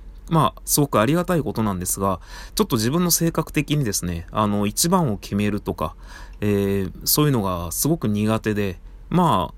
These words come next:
言ってみたらそういうところから逃げ続けてきた人生ですので、えー、ちょっとね、あと、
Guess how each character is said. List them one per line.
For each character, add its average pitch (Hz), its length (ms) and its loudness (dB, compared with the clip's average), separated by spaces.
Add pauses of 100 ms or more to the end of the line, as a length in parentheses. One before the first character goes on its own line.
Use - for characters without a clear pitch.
(140)
言 - 80 0
っ - 20 -6
て - 80 2
み 196 80 2
た 135 80 2
ら 101 60 0
そ 143 280 2
う 147 60 2
い 143 60 2
う 147 160 2
と 147 100 -2
こ 151 120 4
ろ 143 100 2
か 110 80 0
ら 92 200 -2
逃 113 160 2
げ 139 120 2
続 143 260 0
け 139 140 0
て 78 100 -4
き - 80 -12
た 90 160 -4
人 104 220 0
生 82 160 -4
で 85 100 -4
す - 140 -4
の 85 100 -4
で、 85 200 -6 (480)
え 95 720 0
ー、 - 20 -16 (180)
ち - 80 0
ょ 135 40 4
っ - 20 2
と 95 120 -6
ね、 82 200 -4 (600)
あ 165 100 4
と、 107 400 2